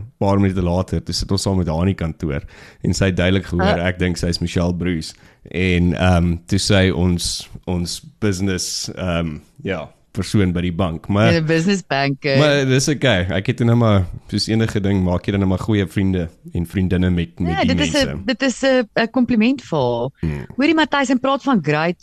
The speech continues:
Speaker 2: Miss South Africans.
Speaker 1: Ja.
Speaker 2: Ehm, herinner my, my, ehm, absolute kakgeheue my wonderlik nou aan, ehm, ek het 'n ruk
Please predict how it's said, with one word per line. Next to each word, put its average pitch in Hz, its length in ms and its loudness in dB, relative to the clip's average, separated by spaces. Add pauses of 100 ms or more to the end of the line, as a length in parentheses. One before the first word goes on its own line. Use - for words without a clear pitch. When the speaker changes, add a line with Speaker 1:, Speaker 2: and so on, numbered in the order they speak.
(100)
Speaker 2:
Miss 151 220 -2
South 139 200 -2
Africans. - 880 -6
Speaker 1:
Ja. 85 320 0 (480)
Speaker 2:
Ehm, 156 460 2 (420)
herinner 165 400 2
my, 147 340 2
my, 131 420 0 (260)
ehm, 120 400 0 (220)
absolute - 420 -6
kakgeheue 139 480 -2
my 117 160 0
wonderlik 123 480 0
nou 113 240 -2
aan, 113 240 0 (640)
ehm, 117 360 2
ek 113 140 -2
het 139 160 -2
'n 143 80 2
ruk 139 160 0